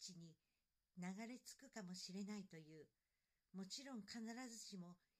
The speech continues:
いつも強い希望を持てるとは限らない。信念の下に投げ込まれる登壇通信。ポエムはこのようなありようにおいても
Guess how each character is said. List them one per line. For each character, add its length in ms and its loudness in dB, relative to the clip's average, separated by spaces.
い 100 -8
つ 140 -2
も 100 4
強 340 -2
い 80 0
希 180 -2
望 180 2
を 20 2
持 160 2
て 140 -4
る 100 -4
と 140 -2
は 100 -2
限 380 0
ら 60 2
な 40 -2
い。 240 -12
信 340 6
念 180 4
の 80 0
下 220 0
に 220 -2
投 200 -2
げ 140 0
込 140 -2
ま 80 4
れ 160 0
る 240 -6
登 220 0
壇 260 0
通 160 0
信。 300 -2
ポ 100 2
エ 120 6
ム 160 0
は 160 -8
こ 80 0
の 100 2
よ 220 2
う 20 2
な 140 0
あ 40 2
り 160 0
よ 120 4
う 40 2
に 140 4
お 80 2
い 60 -2
て 120 -8
も 220 -8